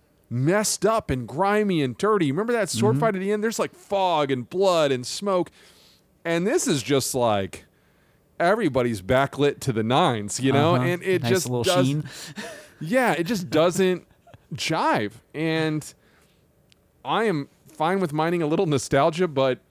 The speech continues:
Speaker 1: this, they seem to contend to mine, like, no nostalgia.
Speaker 2: Hmm.
Speaker 1: And the other thing I would say is Lord of the Rings tripped on this.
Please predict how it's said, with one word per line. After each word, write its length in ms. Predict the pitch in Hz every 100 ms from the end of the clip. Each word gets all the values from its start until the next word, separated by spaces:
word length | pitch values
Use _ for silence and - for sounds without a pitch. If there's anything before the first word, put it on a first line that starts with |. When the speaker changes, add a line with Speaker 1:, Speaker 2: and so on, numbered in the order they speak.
| _ _
Speaker 1:
this, 360 | - 120 180 -
they 180 | 147 175
seem 220 | 220 247
to 80 | 175
contend 320 | 143 143 147
to 100 | 139
mine, 340 | 120 123 127 127
like, 200 | 104 101
no 380 | 95 104 117 156
nostalgia. 720 | 180 - 196 196 208 220 214 _ _ _ -
Speaker 2:
Hmm. 340 | 139 113 95 95
Speaker 1:
And 520 | 139 143 143 139 135 - _ _ _ _ _ _ - -
the 180 | 131 175
other 160 | 214 170
thing 180 | 135
I 60 | 117
would 140 | 113
say 240 | - 113 101
is 320 | 95 92 - _ _ _ _ _ _
Lord 240 | 98 117 165
of 40 |
the 80 | 202
Rings 220 | 208 185
tripped 240 | - 120 104
on 100 | 95
this. 320 | 98 -